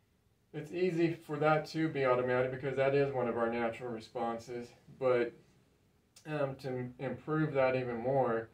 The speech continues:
just turn it into a drill. I'm very big on drills because it gets it into your subconscious more and makes it, uh,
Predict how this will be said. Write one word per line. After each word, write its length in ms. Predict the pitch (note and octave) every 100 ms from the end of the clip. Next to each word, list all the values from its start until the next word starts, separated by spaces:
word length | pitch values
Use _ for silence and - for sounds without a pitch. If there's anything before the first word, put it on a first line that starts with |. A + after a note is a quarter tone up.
| _ _ _
just 240 | B2+ A#2+ -
turn 260 | C#3 B2+
it 60 | B2+
into 240 | B2 C3+
a 100 | A#2+
drill. 460 | G#2+ A#2 A2+ G#2 - - _ -
I'm 260 | B2 A#2+
very 460 | A#2 C3 C3+ C3 C3 - - _ _ - B2
big 340 | C3 B2+ B2+ B2+
on 200 | A#2+ A#2
drills 640 | A#2 B2+ C3 C3+ C3+ C3+
because 420 | B2 A#2 B2 A#2
it 200 | A2+ G#2
gets 260 | C3 C3 C3
it 80 | B2
into 220 | A#2+ C3
your 120 | B2
subconscious 880 | - A#2 - B2+ B2 B2 C3 B2+ -
more 360 | C3 C3 C3 - - - _ -
and 140 | B2+
makes 320 | B2+ B2+ B2
it, 240 | B2 A#2 -
uh, 260 | A#2+ A2+